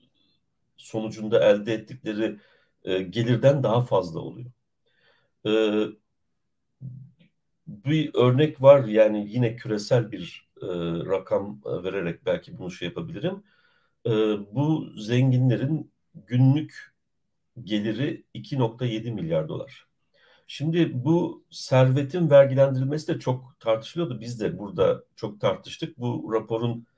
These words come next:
e, temel şeylerini, e, çizelim. Ondan sonra zaten bunları tekrar detaylı olarak ele alacağız. Eğer bu servetlere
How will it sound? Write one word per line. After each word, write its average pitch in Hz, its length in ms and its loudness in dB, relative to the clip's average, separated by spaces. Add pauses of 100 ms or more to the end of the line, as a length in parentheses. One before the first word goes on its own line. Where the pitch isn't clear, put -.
(300)
e, 104 180 0
temel 127 340 6
şeylerini, 107 680 -4 (360)
e, 104 200 -6
çizelim. 131 380 -2
Ondan 113 240 0
sonra 110 220 -6
zaten 107 440 -4
bunları 104 320 -6
tekrar 92 380 -2
detaylı 98 400 -2
olarak 87 300 -2
ele 98 160 -2
alacağız. 117 540 -2 (1400)
Eğer 147 520 8 (460)
bu 147 400 0
servetlere 123 1120 2